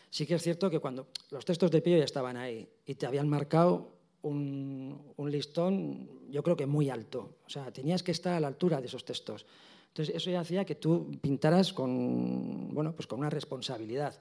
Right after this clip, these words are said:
Por otra parte, si lo que yo pintaba a mí no me interesaba, no pasaba nada porque no se mostraba. O sea, no había una, un, lo, como, como comentaba antes, no había un proyecto que hiciera que digas, "No, es que esto hay que sacarlo, dentro de dos años hay que exponerlo, tengo que estar a la altura". No,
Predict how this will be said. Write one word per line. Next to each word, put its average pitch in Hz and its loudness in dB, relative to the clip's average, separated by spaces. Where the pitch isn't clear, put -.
Por - -4
otra 156 0
parte, 202 2
si 127 -2
lo 127 -6
que 123 -8
yo 143 -4
pintaba 170 2
a 147 2
mí 139 2
no 151 4
me 160 6
interesaba, 170 4
no 139 -2
pasaba 143 -2
nada 190 2
porque 131 -4
no 131 -4
se 127 -4
mostraba. 139 -6
O 120 -10
sea, 131 -6
no 147 2
había 175 4
una, 156 2
un, 156 2
lo, 139 0
como, 131 -4
como 123 -4
comentaba 123 -4
antes, 165 -2
no 143 2
había 160 8
un 165 4
proyecto 175 6
que 143 -8
hiciera 165 0
que 160 4
digas, 123 2
"No, 135 4
es 135 -2
que - -2
esto - 2
hay 143 2
que 147 -4
sacarlo, 131 -4
dentro 151 0
de 147 2
dos 143 -2
años 170 0
hay 143 -2
que 139 -4
exponerlo, 123 -10
tengo 143 -4
que 143 -4
estar 139 -4
a 139 -2
la 135 -2
altura". 117 -6
No, 135 -6